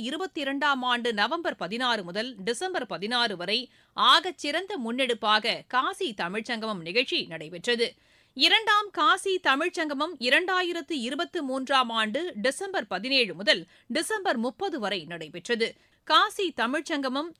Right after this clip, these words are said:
பிப்ரவரி பதினைந்தாம் தேதி தொடங்கியது. பிப்ரவரி இருபத்து நான்காம் தேதி வரை நடைபெறவுள்ள இந்த நிகழ்வை உத்தரப்பிரதேச முதலமைச்சர் யோகி ஆதித்யநாத் தொடங்கி வைத்தார். இந்த ஆண்டு காசி தமிழ்ச்சங்கமத்தின் கருப்பொருள்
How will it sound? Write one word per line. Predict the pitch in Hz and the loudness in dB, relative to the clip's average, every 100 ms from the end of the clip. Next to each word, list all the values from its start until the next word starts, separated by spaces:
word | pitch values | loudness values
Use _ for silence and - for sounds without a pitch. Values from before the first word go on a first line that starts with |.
| _ - | _ -2
பிப்ரவரி | 339 453 440 359 233 | 2 2 2 0 0
பதினைந்தாம் | 226 285 415 381 294 180 | -2 -2 -4 -2 -2 -2
தேதி | 196 196 156 | -4 -4 -8
தொடங்கியது. | 170 160 165 185 208 185 - | -12 -12 -6 -2 -2 -4 -10
பிப்ரவரி | - 214 226 220 220 190 | -4 0 0 0 0 0
இருபத்து | 220 247 247 254 | -2 -2 -4 -2
நான்காம் | 233 226 226 208 | 0 0 -2 -2
தேதி | 214 208 | -2 -2
வரை | 208 233 311 | 0 0 2
நடைபெறவுள்ள | 220 247 285 294 269 240 240 | 2 0 0 -2 0 0 0
இந்த | 220 202 | 0 -4
நிகழ்வை | 190 214 262 208 349 - _ - | -2 0 0 -2 -4 -10 _ -6
உத்தரப்பிரதேச | 349 453 440 311 277 285 285 | -2 0 2 2 2 2 0
முதலமைச்சர் | 220 226 294 294 277 302 277 | -2 0 0 0 0 -2 0
யோகி | 226 285 311 262 185 | 2 2 0 -2 0
ஆதித்யநாத் | 220 240 214 175 220 - | 0 -2 -6 -4 -4 -4
தொடங்கி | 196 170 147 | -10 -10 -12
வைத்தார். | 151 175 202 143 _ _ 247 | -14 -6 -6 -6 _ _ 2
இந்த | 311 415 427 | 2 6 6
ஆண்டு | 349 311 302 339 - - | 6 4 0 -4 -6 2
காசி | 302 359 - 392 285 | 6 6 4 -2 0
தமிழ்ச்சங்கமத்தின் | 254 285 359 311 285 269 262 262 220 | 0 2 0 -2 0 -2 -2 -4 -2
கருப்பொருள் | 214 240 233 226 247 | 0 0 0 2 2